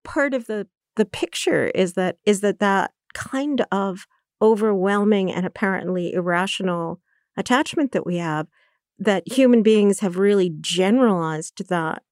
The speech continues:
that set of emotions and that set of ways of being in the world.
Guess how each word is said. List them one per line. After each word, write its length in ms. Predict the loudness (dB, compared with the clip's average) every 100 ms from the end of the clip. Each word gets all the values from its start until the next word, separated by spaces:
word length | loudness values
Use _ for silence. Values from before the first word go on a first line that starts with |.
| _ _
that 540 | -14 -4 -2 -2 -6 -10 _ _
set 260 | -6 0 0
of 60 | 0
emotions 520 | 0 -2 -4 -10 -8
and 120 | -8
that 180 | -8 -6
set 220 | -4 -4
of 100 | -2
ways 280 | -2 -2 -6
of 80 | -8
being 180 | -6
in 80 | -6
the 80 | -6
world. 400 | -4 -4 -4